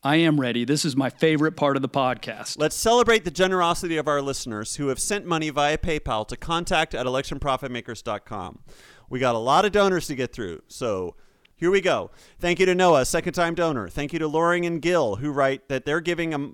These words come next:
Speaker 2: forty-six dollars in memoriam gift for the money that their friend lost on Predict It.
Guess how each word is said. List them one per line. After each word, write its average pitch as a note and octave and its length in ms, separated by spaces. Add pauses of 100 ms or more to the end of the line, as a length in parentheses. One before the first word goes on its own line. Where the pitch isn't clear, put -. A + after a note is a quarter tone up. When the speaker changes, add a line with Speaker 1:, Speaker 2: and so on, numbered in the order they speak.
Speaker 2:
forty-six G#3 600
dollars D#3+ 540
in C#3 200
memoriam D3 560
gift C#3+ 220
for D#3 140
the C3+ 80
money D#3 280
that C3+ 140
their C3 120
friend F3 340
lost C3+ 300
on C#3 100
Predict C#3+ 400
It. - 180